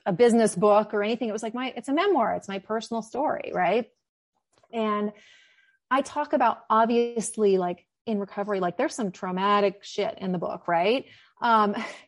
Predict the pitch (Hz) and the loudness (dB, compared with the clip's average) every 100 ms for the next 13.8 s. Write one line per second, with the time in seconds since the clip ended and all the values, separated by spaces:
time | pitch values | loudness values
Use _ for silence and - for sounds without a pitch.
0 | _ 226 220 - 240 220 208 202 - _ | _ -6 -6 -4 0 2 2 -2 -8 _
1 | _ - 180 220 190 220 214 262 214 - | _ -2 -2 -2 -4 -2 0 -2 -6 -6
2 | 262 269 208 190 190 196 214 202 196 - | -6 -6 -8 -8 -8 -2 0 0 -2 -6
3 | 202 208 196 196 180 180 - 226 277 180 | -4 -2 -4 -6 -6 -8 -8 -6 -4 -6
4 | 180 175 214 269 - _ _ 196 185 180 | -6 -4 -4 -4 -8 _ _ -6 -4 -4
5 | 202 214 214 214 214 208 202 - 269 220 | -2 -2 0 2 4 2 0 -2 -4 -4
6 | - 220 202 180 190 185 180 175 196 190 | -2 0 2 2 0 -2 -4 -8 -10 -6
7 | 185 202 208 202 190 190 190 247 233 185 | -2 -2 -4 -6 -6 -6 -4 -6 -4 -4
8 | 190 - - - - - - 262 240 233 | -4 -12 -20 -20 -20 -20 -6 -2 -2 0
9 | 233 226 247 277 339 - 240 226 - - | 0 0 0 -2 -2 -2 -2 -2 -4 -4
10 | - - 214 - - 208 269 302 285 - | -6 -4 -4 -4 -6 -2 -2 -2 -6 -4
11 | 214 202 190 185 196 185 - - 226 202 | -2 -2 -4 -4 -6 -6 -8 -4 -2 -2
12 | 190 - 214 196 202 208 - 262 381 - | -4 -4 -4 0 2 2 0 -4 -6 -6
13 | 294 220 185 180 185 185 185 | -4 -2 -2 -4 -6 -6 -8